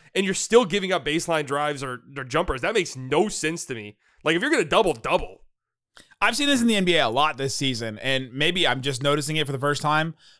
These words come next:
Speaker 2: but, yeah, it's, like, this soft double where, like, a guy kinda, kinda, like, inches over. It's almost like he's just, like, sort of, s-, kind of
Speaker 1: Yeah.
Speaker 2: trying to come double, but he doesn't really commit to it fully. And then I'm like, "Well, if you just stay in the middle there and you don't really commit to the double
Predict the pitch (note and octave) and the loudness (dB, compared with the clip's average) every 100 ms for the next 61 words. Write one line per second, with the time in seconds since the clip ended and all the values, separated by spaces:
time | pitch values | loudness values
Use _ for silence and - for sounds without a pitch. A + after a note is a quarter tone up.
0 | _ D#3+ C3+ - _ _ - B3+ D#3+ E3 | _ 0 0 -4 _ _ 0 0 0 -2
1 | G#3+ E3+ F3 - - D#3+ E3+ - - D3 | -4 -2 -2 -2 0 2 2 0 -2 0
2 | C#3 A#2 C3 C3 B2 - B2+ D#3 D3+ E3 | 0 -2 -2 -2 -2 -4 -2 0 0 0
3 | F3 A#2+ - _ _ _ E3+ E3 D3 - | -2 -2 -6 _ _ _ -2 0 0 0
4 | E3+ E3+ F#3+ E3+ F3 F3+ G#3 F3 F3+ F#3 | -2 0 0 4 4 6 4 4 2 2
5 | F3+ F#3+ E3+ F3+ E3+ F#3 D3+ F3 E3+ - | 2 0 0 0 0 0 0 0 0 0
6 | F3 F3+ F#3 F3 F#3+ - - _ - E3 | 4 6 4 2 -8 -16 -16 _ 0 2
7 | F3+ G3 C#3 B2 F3+ F#3 F#3 F#3+ - F#3+ | 4 2 2 2 2 2 -2 -2 0 2
8 | F3+ F#3 F#3 G3+ F3+ - - _ - E3+ | 2 2 2 0 -2 -12 -20 _ 0 2
9 | F3 G3 G3+ G3+ - E3+ D3 G3 - A3 | 4 2 2 2 2 0 0 -2 0 0
10 | G3 G#3 G#3+ G#3+ D#3 E3 C4+ A#3 F3 C#3+ | 0 2 4 4 2 0 2 4 4 2
11 | - _ _ _ _ G3+ G#3 A3+ A#3 - | -4 _ _ _ _ -4 -2 0 0 -2
12 | - G#3 B3+ D4+ G#3 D#3+ D#3 B3+ A3+ C3 | -2 0 2 2 2 2 4 4 6 2
13 | G#2 G2+ D#3+ D#3 F#3+ G#3 A3 G#3 F#3 D#3+ | 0 -2 -2 0 0 4 4 2 -2 -2
14 | F3+ G3 F#3+ C#3+ D3+ F3 F#3+ | -4 0 0 2 0 2 0